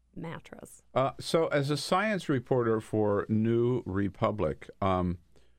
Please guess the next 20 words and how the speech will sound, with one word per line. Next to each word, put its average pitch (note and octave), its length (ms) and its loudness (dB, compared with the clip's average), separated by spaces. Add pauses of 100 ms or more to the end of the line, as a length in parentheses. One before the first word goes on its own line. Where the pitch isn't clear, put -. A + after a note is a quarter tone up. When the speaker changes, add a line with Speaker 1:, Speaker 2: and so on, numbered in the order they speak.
(440)
Speaker 2:
should E3 320 0
I F3+ 220 0
be G#3 320 0
aware C3 400 2
of G#2+ 340 -2 (200)
take-, A#2+ 400 0
beware A#2 600 2
of A2 140 -2
taking A2+ 500 2
Ambien A#2+ 460 2
because A2 360 2
it A#2 60 0
might G#2+ 240 0
make G2+ 200 0
me G#2 160 2
do G2+ 200 0
some F#2 320 0
really F#2 340 0 (300)
Speaker 1:
<laughs> - 320 -16
Speaker 2:
w-, F#2+ 140 -2